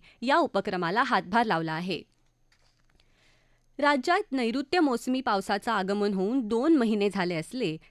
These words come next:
तरी एकाही जिल्ह्यात सरासरीच्या तुलनेत निम्माही पाऊस झालेला नाही. राज्य पातळीवर ही सरासरी सुमारे सदतीस टक्के आहे. सिंधुदुर्ग, पालघर, पुणे, सांगली, यवतमाळ, नागपूर, भंडारा, चंद्रपूर आणि गडचिरोली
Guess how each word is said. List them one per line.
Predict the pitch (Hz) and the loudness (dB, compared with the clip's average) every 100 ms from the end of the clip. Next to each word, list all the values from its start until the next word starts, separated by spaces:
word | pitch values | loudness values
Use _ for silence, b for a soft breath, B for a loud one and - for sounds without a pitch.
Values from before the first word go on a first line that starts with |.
| _ | _
तरी | 254 330 | 2 2
एकाही | - 208 - 247 349 | 2 0 0 4 4
जिल्ह्यात | 277 208 196 196 143 - | 6 2 2 -2 -2 -4
सरासरीच्या | 262 254 339 269 226 214 214 220 | 0 2 2 2 -2 -2 -4 -2
तुलनेत | 214 240 180 175 | -2 0 -2 -2
निम्माही | 233 226 226 247 247 339 | -4 0 0 0 0 0
पाऊस | 226 190 180 | 0 0 0
झालेला | 196 170 170 | -2 -2 -2
नाही. | 175 190 196 - b b b | -4 -4 -6 -6 b b b
राज्य | 247 269 254 | 2 4 2
पातळीवर | 359 294 254 254 247 247 269 | 0 0 0 -2 0 -2 -2
ही | 208 | -6
सरासरी | 190 180 170 - 180 233 | -6 -4 -4 -4 -4 -4
सुमारे | - 208 190 226 | -4 -4 -2 -4
सदतीस | - 208 208 294 - | -4 -4 -2 -2 -2
टक्के | 175 - 170 | -6 -6 -8
आहे. | 170 180 165 - b b - | -6 -6 -8 -10 b b -4
सिंधुदुर्ग, | 294 285 320 311 262 285 311 | 0 2 2 0 0 -2 0
पालघर, | 208 190 185 202 208 233 | 0 2 0 -2 -4 -4
पुणे, | 208 202 202 220 | -2 0 0 -2
सांगली, | - 185 185 180 208 | -4 -4 -2 -4 -4
यवतमाळ, | 220 180 180 - 196 202 | -4 -4 -4 -4 -2 -2
नागपूर, | 226 180 180 _ 208 233 - b | -2 -4 -6 _ -6 -4 -8 b
भंडारा, | 202 220 240 254 269 311 | -4 -4 2 2 2 -2
चंद्रपूर | - 196 185 202 208 254 | -2 -4 -4 -4 -4 -4
आणि | - 202 | -2 -2
गडचिरोली | 202 233 254 339 294 196 147 | -2 -4 -2 -2 0 -2 -4